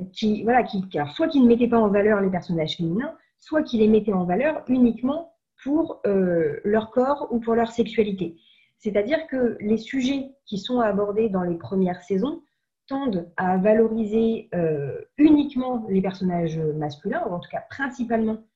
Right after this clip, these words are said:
les personnages masculins, et on va avoir énormément, euh, de scènes ou de séquences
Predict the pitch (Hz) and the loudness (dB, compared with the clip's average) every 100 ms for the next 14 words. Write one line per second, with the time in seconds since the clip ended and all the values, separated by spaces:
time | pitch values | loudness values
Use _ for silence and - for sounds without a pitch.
0 | _ 185 175 170 180 175 160 165 151 - | _ -6 -6 -8 -6 -4 -4 -4 -6 -8
1 | 214 294 - _ _ _ - 277 277 214 | -8 -8 -14 _ _ _ -4 -2 0 0
2 | 190 180 233 294 - 277 269 240 240 240 | 0 0 0 -2 -6 -2 -2 0 0 2
3 | 233 226 226 - 160 151 143 143 139 - | 0 -2 -6 -14 -12 -10 -8 -10 -10 -6
4 | 240 254 151 151 - 247 226 277 339 - | -2 -2 -2 -6 -8 -6 -4 -6 -8 -20